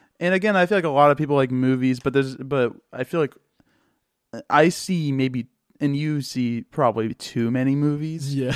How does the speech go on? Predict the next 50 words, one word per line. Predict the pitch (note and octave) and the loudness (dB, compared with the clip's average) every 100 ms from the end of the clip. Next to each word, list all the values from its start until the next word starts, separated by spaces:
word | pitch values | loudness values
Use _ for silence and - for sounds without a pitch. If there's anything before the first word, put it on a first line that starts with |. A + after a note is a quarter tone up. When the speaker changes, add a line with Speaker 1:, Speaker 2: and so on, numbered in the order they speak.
| - | 2
Speaker 1:
Like, | D3+ | 4
we're | A3+ B3 | 6 4
Speaker 2:
<laughs> | |
Speaker 1:
big, | A3+ E3 | 2 0
we're | C#4+ | 0
movie | B3 C#4 C4 | 2 2 0
buffs | C3+ A2+ A2+ A#2+ - - - | -2 -2 -2 -2 -6 -18 -10
Speaker 2:
Yeah. | A#2 B2+ | -4 0
Speaker 1:
because | A#2+ C3 C#3 | 0 4 2
we, | C3 D3 D3 C#3 - | 2 -4 -4 -6 -10
we | C3+ C#3+ C3+ | -8 -4 -4
like, | B2+ B2 C3+ - _ _ _ _ _ _ _ _ _ - - | -2 -2 -2 -6 _ _ _ _ _ _ _ _ _ -12 -2
I | F#3 | 2
don't | G3 | 2
know. | E3 B2+ | 0 -2
I | - | -2
like | C#3+ E3+ F3 D#3+ | 2 2 0 -4
the | D3 | -4
whole | D3+ D3+ | -2 0
Speaker 2:
Appreciate, | - - D#3 | -2 -2 -8
Speaker 1:
ex- | - _ _ - | -10 _ _ -6
Speaker 2:
like, | F3+ - - _ - | -6 -6 -18 _ -10
I | |
don't | A3 G#3+ | -8 -4
know. | G#3 | -4
We, | C3+ D3 D#3 - | -4 -6 -8 -8
we, | E3+ | -4
like, | G3+ F#3+ | -4 -6
appreciate | C#3+ D3+ D3 - C#3 B2+ - _ _ | -10 -8 -8 -6 -6 -6 -8 _ _
Speaker 1:
We | D3 F3+ | -4 2
appre-, | F#3+ D3+ C#3+ - | 2 2 -8 -6
exactly. | D3+ C#3+ C#3+ C#3 | 0 2 2 2
I | C3 | 2
was | D3 | 0
like, | - C#3 C3 - F2+ - | -2 -2 -2 -4 -14 -6
even | E3 G3+ | -4 0
though | F#3 | 2
a | |
lot | D#3 | 2
of | D3+ | 0
people | D3+ B2+ | 0 0
like | B2 | 0
movies, | C#3 C#3 C#3 C#3 | 0 -2 -2 -4
we | A#2+ C3 C#3 | -4 -6 -4
have | C3 C3 A#2 | -4 -6 -6
this | A#2 | -6
bigger | A#2+ A#2+ | -4 -4
appreciation | A2 A#2 A2+ - G2+ G#2+ A#2+ | -4 -6 -8 -6 -8 -6 -8
for | A#2+ B2 B2 | -6 -6 -4
it. | B2 | -6